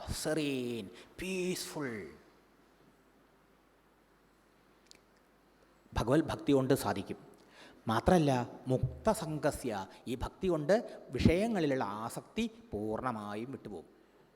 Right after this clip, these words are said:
സംഘം മുഴുവൻ ഉപേക്ഷിക്കാതെ സംസാരാഗ്നി കെടുകില്ല എന്നാ, അല്ലേ? അഗ്നിയിൽ വിറകിട്ടുകൊണ്ട് ഇനിയും കത്തില്ലേ?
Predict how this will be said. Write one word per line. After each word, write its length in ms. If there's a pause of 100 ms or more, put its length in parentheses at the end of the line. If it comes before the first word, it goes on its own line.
(260)
സംഘം 440 (280)
മുഴുവൻ 300 (100)
ഉപേക്ഷിക്കാതെ 880 (180)
സംസാരാഗ്നി 1040
കെടുകില്ല 380 (100)
എന്നാ, 140 (720)
അല്ലേ? 200 (840)
അഗ്നിയിൽ 340
വിറകിട്ടുകൊണ്ട് 540 (400)
ഇനിയും 140
കത്തില്ലേ? 300